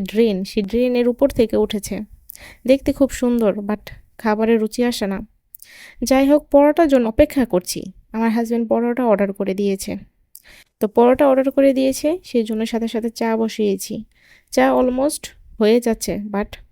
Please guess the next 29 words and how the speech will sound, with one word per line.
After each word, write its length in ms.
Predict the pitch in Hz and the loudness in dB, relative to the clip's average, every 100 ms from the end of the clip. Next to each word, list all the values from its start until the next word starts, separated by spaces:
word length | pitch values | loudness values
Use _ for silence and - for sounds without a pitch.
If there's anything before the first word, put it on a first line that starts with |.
| _ | _
পরোটা 300 | 214 220 220 240 | 0 0 0 -4
আসার 200 | 233 226 208 | -4 -6 -4
কোনো 120 | 196 - | -6 -4
খবর 240 | 214 208 226 190 | -2 -2 -4 -6
নেই। 120 | 180 - _ _ _ _ - - 220 | -8 -14 _ _ _ _ -20 -12 -2
যাই 160 | 247 262 | 0 2
হোক, 120 | 285 285 220 | 0 -2 -2
বারবার 340 | 202 202 220 226 233 226 196 | -2 0 -2 -2 -8 -6 -2
বাইরে 220 | 202 202 208 | 0 0 -2
যাচ্ছিলাম, 460 | 202 - 202 202 220 - _ 202 | -4 -6 -6 -4 -6 -14 _ -6
ভেতরে 300 | 202 196 202 214 | -4 0 0 -2
আসছিলাম, 380 | 208 - 208 208 226 220 | -4 -6 -6 -6 -6 -4
দেখছিলাম, 420 | 226 - 226 196 180 | -4 -4 -6 -6 -4
মানে 120 | 190 196 | -4 -2
ওয়েট 200 | 214 277 - | 0 0 0
করছিলাম 460 | 247 233 - 196 185 220 - _ - | -6 -4 -6 -6 -6 -10 -16 _ -4
কখন 220 | 240 240 202 | -2 -4 -4
আসবে। 260 | 202 - 208 - _ - | -6 -8 -12 -12 _ 2
ওয়েট 200 | 262 277 - | 4 4 4
করতে 260 | 294 285 277 262 | 2 4 0 0
করতে 200 | 254 262 | 0 0
আর 60 | 254 247 | -2 -2
কি 80 | 226 196 | -2 -2
ভাবলাম 480 | 190 196 196 226 208 180 - - - _ _ _ | -2 -2 0 -2 -2 -4 -10 -20 -20 _ _ _
যে 200 | 233 220 214 208 - 220 | -8 -4 -2 -4 -4 -4
এখন 200 | 233 226 220 | -2 -2 -2
তাহলে 240 | 226 220 226 | -2 0 -2
একটু 120 | 208 208 | -2 -2
গাছে 200 | 220 | -2